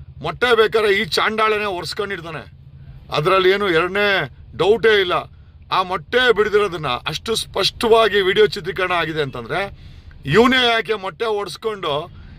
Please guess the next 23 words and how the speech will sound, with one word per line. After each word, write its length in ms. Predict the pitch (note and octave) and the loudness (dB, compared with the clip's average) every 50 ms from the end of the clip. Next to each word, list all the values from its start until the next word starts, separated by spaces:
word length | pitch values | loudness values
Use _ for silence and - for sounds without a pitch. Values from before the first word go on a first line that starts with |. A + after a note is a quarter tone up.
| - - | -4 0
ಈ 120 | D#3 G#3 | 0 0
ರೀತಿ 200 | A3 G3+ D#3 - | 2 2 2 2
ಡ್ರಾಮಾ 340 | E3+ C#3+ D#3 E3+ G3 G3+ G#3+ | 2 2 0 -2 0 2 2
ಆಡ್ತಾ 360 | G3+ F#3+ F#3 F#3+ G3 D#3+ - F#3+ | 2 4 2 2 0 -2 -2 -2
ಇರಬಾರ್ದು? 840 | F#3+ F#3+ F3+ E3+ E3+ E3+ E3 D#3 E3+ F#3+ F#3 D#3+ A#2+ - _ _ _ _ - - - - | -2 -2 -4 -4 -6 -6 -6 -6 -8 -8 -8 -8 -10 -12 _ _ _ _ -20 -16 -8 -6
ಅಂಥ 240 | D3+ G3 G#3 E3+ B3 A#3 G#3+ G3 | -6 -6 -4 -2 0 0 0 0
ಚಾಂಡಾಳತೆ 960 | - - - F3 G#3+ A3 A3 A#3 A3+ A3 A3 G#3+ D#3 G#3 E3 D3 D#3 E3+ F3 - _ _ _ _ _ _ | -2 -2 -2 -2 0 0 2 2 2 2 2 0 -2 -4 -4 -4 -6 -8 -10 -16 _ _ _ _ _ _
ಇವನಲ್ಲಿ 460 | B2 D#3 G3+ G#3 A3 A3 G#3 G#3+ A3 A3 | -6 -6 -4 -2 -2 0 2 4 4 4
ಜೀವಂತವಾಗಿದೆ, 920 | D3 C3 F3+ A3 A3+ A3+ G#3+ G3 D3 G#3+ G3+ G3+ G3 F#3 F3+ D#3 D#3+ C#3+ A2+ - _ _ - - - _ _ - | 2 0 2 2 4 4 4 2 2 2 4 4 2 0 0 -4 -4 -6 -6 -8 _ _ -20 -20 -20 _ _ -6
ಅಂಥ 200 | E3 F#3+ F#3 D3+ A3+ A3 | -6 -6 -2 -2 -2 -2
ಚಾಂಡಾಳ 500 | - - - F3 F3+ G#3+ A3 A3+ A3 A3 A3 | 0 -2 -2 -2 -2 -2 0 0 2 2 2
ಕೂಡ, 200 | G#3+ - G3+ G3+ | 0 -2 -2 -4
ಕೂಡ 220 | G3+ G3+ - G3 G3 | -4 -4 -4 -4 -4
ಅವನು. 440 | F#3+ F#3 E3+ D#3+ C#3+ - - _ _ _ _ _ _ - - - - - | -4 -4 -6 -8 -12 -14 -16 _ _ _ _ _ _ -20 -20 -16 -6 -4
ಆಮೇಲೆ 460 | C#3+ G3 G#3+ A#3+ A#3+ A3+ G3+ D#3+ C#3+ - _ _ _ _ - | -2 0 2 2 2 2 0 -2 -6 -10 _ _ _ _ -10
ಅವನು, 480 | - F3+ A3+ A#3 A3+ G3 D3+ A#2 - _ _ _ _ _ _ - - - | -6 -6 -4 -2 -2 -2 -4 -6 -10 _ _ _ _ _ _ -20 -12 -8
ಅವನು 180 | - F3 F3+ | -6 -6 -4
ಚಿಕ್ಕಮಂಗ್ಳೂರು, 880 | D#3 G3+ E3+ F3+ G3+ A3 A3 G#3+ G#3+ G#3 G3 G3+ F#3+ F3 D#3+ C3+ A#2 - _ - - _ _ _ - - - | -4 -6 -4 -2 0 0 2 4 4 6 6 4 2 2 -2 -4 -8 -14 _ -20 -20 _ _ _ -20 -10 -8
ಆ, 580 | D3 D#3+ E3 D#3+ D#3+ D#3 D3+ D3+ D3 C#3+ C#3 | -6 -4 -4 -4 -4 -4 -4 -4 -4 -4 -4
ಮನೆ 280 | C3+ B2+ B2+ D#3 F#3 G#3+ | -4 -2 -2 -2 0 0
ಆಳ, 180 | G#3+ G#3+ G#3 G3 D#3+ C3 A2 - _ _ _ _ _ _ _ _ _ _ _ _ | 0 0 2 0 0 -2 -4 -10 _ _ _ _ _ _ _ _ _ _ _ _
ಅವನು 140 | C3+ E3+ F3+ | -14 -12 -8
ರವಿ, 500 | D#3+ F#3 G#3+ B3 B3+ G#3 E3+ E3+ F#3 G3 | -4 -2 -2 0 0 0 0 -2 -4 -8